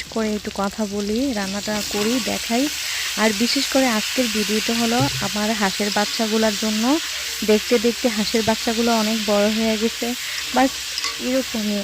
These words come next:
আজকে প্রায় চার মাস ধরে আমি ওদেরকে পালতেছি।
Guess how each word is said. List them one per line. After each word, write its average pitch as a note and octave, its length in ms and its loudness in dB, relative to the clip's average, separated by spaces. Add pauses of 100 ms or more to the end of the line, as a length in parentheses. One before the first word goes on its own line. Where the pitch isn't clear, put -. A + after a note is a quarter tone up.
আজকে A3 360 0 (200)
প্রায় A3 260 4
চার G3+ 280 2
মাস A3 220 4
ধরে A#3 200 4
আমি G#3+ 240 2
ওদেরকে G#3+ 320 0
পালতেছি। G#3 560 -2